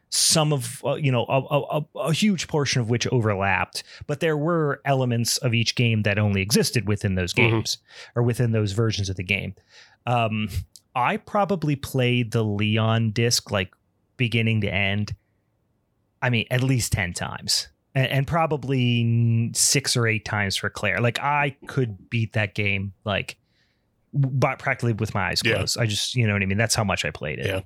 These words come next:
Speaker 2: I, somebody, I think maybe an aunt, bought me the strategy guide for,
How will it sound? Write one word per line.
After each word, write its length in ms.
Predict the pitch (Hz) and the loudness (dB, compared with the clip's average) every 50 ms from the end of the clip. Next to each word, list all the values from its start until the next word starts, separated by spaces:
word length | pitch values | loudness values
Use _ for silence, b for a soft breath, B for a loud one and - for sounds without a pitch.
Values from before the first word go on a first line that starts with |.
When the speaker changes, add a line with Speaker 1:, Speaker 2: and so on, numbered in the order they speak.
| - - | -6 -4
Speaker 2:
I, 180 | - - 135 - - _ | -4 -4 -4 -4 -8 _
somebody, 960 | - - - - - - 143 143 165 175 170 165 160 151 147 147 151 139 - _ _ _ _ _ _ _ _ _ _ _ _ _ _ _ _ _ _ _ _ _ _ _ - | -2 0 2 2 2 2 2 0 0 0 0 0 0 0 -2 -2 -2 -4 -6 _ _ _ _ _ _ _ _ _ _ _ _ _ _ _ _ _ _ _ _ _ _ _ -6
I 60 | - | -2
think 200 | - 147 139 127 | 0 2 2 2
maybe 280 | 120 127 131 127 120 | 2 2 2 2 0
an 140 | 113 101 101 - | 0 -2 -4 -4
aunt, 440 | - 110 113 120 127 135 - - - _ B B B B B B _ _ - 120 - - | -4 -2 0 0 0 0 -2 -6 -12 _ B B B B B B _ _ -10 -10 -8 -4
bought 240 | - 110 117 - - | -2 0 0 0 2
me 320 | 123 127 123 117 113 113 | 0 2 2 2 0 0
the 180 | 110 104 107 95 | -2 -2 -2 0
strategy 600 | - - - - 110 107 113 123 123 123 131 131 | 0 0 0 0 0 0 0 0 0 0 0 0
guide 460 | 127 131 131 135 139 143 139 - - - _ _ _ _ _ _ _ _ _ _ _ _ - | 0 0 0 0 0 0 -2 -4 -8 -20 _ _ _ _ _ _ _ _ _ _ _ _ -10
for, 220 | - - - - | -8 -6 -6 -6